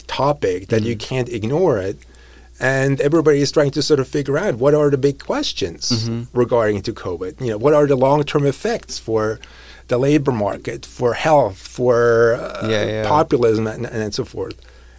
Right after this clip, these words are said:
Speaker 1: And so, you know, I think there's sort of this seesaw in, in, in, in the disciplines where during times when we're politically more stable,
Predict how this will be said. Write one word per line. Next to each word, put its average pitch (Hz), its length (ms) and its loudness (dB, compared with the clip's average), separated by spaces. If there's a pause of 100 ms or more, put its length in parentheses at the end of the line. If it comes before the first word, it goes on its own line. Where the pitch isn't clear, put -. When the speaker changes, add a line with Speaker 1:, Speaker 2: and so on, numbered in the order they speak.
Speaker 1:
And 151 160 -2
so, 196 300 2
you 165 140 -2
know, 147 120 0
I 143 160 2
think 196 260 0
there's 151 260 2
sort 147 140 2
of 123 140 -2
this - 440 -2 (440)
seesaw 156 580 0
in, 127 160 -2
in, 123 180 -4
in, 117 180 -4
in 113 140 -4
the 123 80 2
disciplines 113 680 -2
where 117 200 4
during 123 300 2
times 139 520 0
when 120 520 -2
we're 113 140 2
politically 131 460 0
more 110 220 -2
stable, 147 600 2